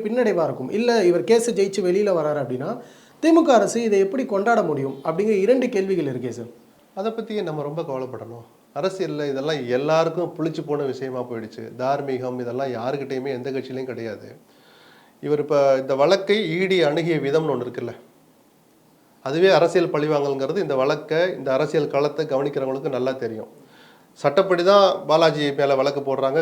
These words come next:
Speaker 2: கைது பண்றாங்க. யாருமே மறு-, சட்டத்துக்கு புறம்பான கைது அல்ல, நான் ஒத்துக்கிறேன். அதுக்கு முன்னாடி அ தி மு க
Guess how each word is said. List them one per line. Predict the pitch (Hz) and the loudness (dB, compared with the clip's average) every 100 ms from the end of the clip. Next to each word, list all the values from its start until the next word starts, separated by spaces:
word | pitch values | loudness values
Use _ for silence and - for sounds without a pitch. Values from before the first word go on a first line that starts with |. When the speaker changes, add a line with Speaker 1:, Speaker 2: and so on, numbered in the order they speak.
| 160 | 0
Speaker 2:
கைது | 135 139 | -2 -2
பண்றாங்க. | 123 117 107 107 | -2 -4 -6 -2
யாருமே | 120 135 143 131 | 2 2 2 -2
மறு-, | 120 139 | -2 -4
சட்டத்துக்கு | 135 170 170 156 147 | 0 -2 -2 -6 -4
புறம்பான | 139 147 143 143 156 135 | -4 -2 0 0 0 -2
கைது | 131 131 139 | -2 0 -2
அல்ல, | 117 123 123 - _ _ 135 | -2 -4 -8 -14 _ _ -6
நான் | 127 | -4
ஒத்துக்கிறேன். | 120 127 113 - - _ _ _ _ _ _ _ _ _ _ - | -4 -6 -8 -10 -16 _ _ _ _ _ _ _ _ _ _ -8
அதுக்கு | 135 220 240 | -4 -4 -2
முன்னாடி | 208 226 220 220 | 0 2 4 4
அ | 196 180 214 | 2 4 2
தி | 214 | 2
மு | |
க | 202 | 2